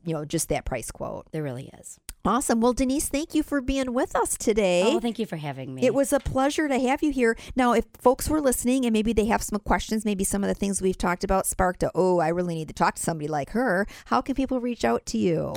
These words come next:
Speaker 2: Okay, wonderful. So I have a office in Shelby Township, and our telephone number to the office is area code five eight six, five two two,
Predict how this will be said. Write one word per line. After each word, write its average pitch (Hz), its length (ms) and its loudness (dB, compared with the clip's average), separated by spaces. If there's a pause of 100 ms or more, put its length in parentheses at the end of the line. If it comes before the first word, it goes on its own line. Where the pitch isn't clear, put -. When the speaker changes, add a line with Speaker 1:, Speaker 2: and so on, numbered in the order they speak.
Speaker 2:
Okay, 294 220 -4
wonderful. 262 440 -2
So 196 160 -6
I 196 180 -4
have 196 380 -6
a 170 360 -4
office 160 360 -6
in 202 80 -4
Shelby 160 300 -6
Township, 180 560 -6 (380)
and 165 320 -2
our 165 120 -6
telephone 165 480 -6
number 160 200 -4
to - 100 -12
the - 140 -8
office 151 360 -8
is 185 200 -8
area 156 260 -4
code - 220 -10
five 143 280 -6
eight 143 160 -8
six, - 540 -10 (420)
five 147 440 -4
two 151 260 -6
two, 233 520 -4